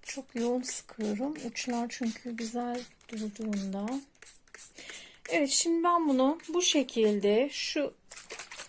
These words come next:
kolam bitene kadar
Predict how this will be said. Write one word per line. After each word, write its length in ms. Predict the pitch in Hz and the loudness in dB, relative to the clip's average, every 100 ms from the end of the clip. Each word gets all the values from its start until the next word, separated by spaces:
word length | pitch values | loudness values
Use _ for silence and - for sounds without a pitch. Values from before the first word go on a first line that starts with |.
| - - - - - - - _ - _ _ _ _ _ _ _ _ | -14 -16 -20 -20 -18 -16 -18 _ -20 _ _ _ _ _ _ _ _
kolam 500 | - 330 262 247 262 | 6 8 10 8 6
bitene 420 | 294 - 320 277 | 4 6 8 8
kadar 460 | 254 208 202 233 | 6 2 4 2